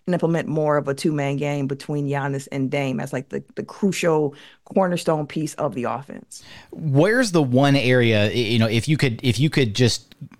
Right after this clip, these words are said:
Speaker 2: slide the scale up to ninety-nine for Doc Rivers to find success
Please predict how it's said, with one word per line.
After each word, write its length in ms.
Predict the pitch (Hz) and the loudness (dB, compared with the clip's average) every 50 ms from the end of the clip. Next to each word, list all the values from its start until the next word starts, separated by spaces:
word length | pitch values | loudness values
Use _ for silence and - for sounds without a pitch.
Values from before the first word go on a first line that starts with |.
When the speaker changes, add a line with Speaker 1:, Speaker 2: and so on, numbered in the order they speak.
| _ _ - | _ _ -6
Speaker 2:
slide 540 | - - - - 151 143 139 156 160 147 | -4 -4 -2 2 2 2 4 2 2 2
the 60 | 143 131 | 0 0
scale 580 | - - - 147 135 135 131 127 123 117 120 - | 0 0 2 4 4 4 6 4 4 4 4 2
up 180 | 135 123 - | 0 0 0
to 100 | - 131 | 2 4
ninety-nine 680 | 120 120 123 127 123 120 120 123 117 117 117 110 107 104 | 6 6 6 4 4 4 4 4 6 4 4 4 2 2
for 100 | - 120 | 2 0
Doc 300 | 101 120 120 123 120 - | 0 2 0 0 2 0
Rivers 240 | 131 113 113 104 - | 2 2 2 2 2
to 80 | 123 | 0
find 320 | - - 127 123 120 117 - | 0 2 0 2 2 0 0
success 640 | - 117 - - - - 117 104 95 - - - | -2 -4 -4 -4 0 2 2 2 2 0 -2 -4